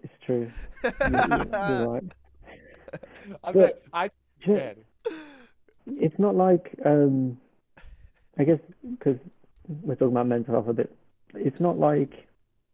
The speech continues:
Speaker 1: you meet someone and, like, they're going through depression. It's almost just like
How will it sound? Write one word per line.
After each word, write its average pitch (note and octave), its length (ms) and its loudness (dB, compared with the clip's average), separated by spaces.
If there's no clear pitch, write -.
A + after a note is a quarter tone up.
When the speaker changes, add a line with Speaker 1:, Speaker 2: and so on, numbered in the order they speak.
Speaker 1:
you B2+ 120 0
meet B2 280 2
someone A#2+ 280 0
and, A2+ 160 -2
like, A2 360 -6
they're B2+ 120 4
going A2+ 280 2
through A#2 140 2
depression. A2+ 420 -4
It's - 180 -8
almost B2 260 -4
just B2 140 -8
like A#2+ 400 -4